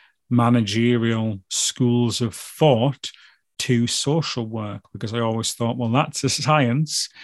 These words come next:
and social work's an art." The truth of the matter is you very much can.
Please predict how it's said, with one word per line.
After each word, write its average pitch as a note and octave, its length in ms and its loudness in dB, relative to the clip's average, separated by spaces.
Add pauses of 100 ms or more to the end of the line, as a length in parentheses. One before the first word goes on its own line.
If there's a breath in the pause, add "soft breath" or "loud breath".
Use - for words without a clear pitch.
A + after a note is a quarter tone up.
(340 loud breath)
and A2+ 120 -4
social B2 480 -2
work's A#2 360 -2
an A2+ 80 -2
art." B2 460 -2 (680)
The B2+ 80 -4
truth - 360 0
of A#2+ 120 -4
the A#2+ 100 0
matter A#2 380 0
is A2 180 -4
you A#2 80 -2
very A2+ 300 0
much A#2 320 -6
can. A2 420 -2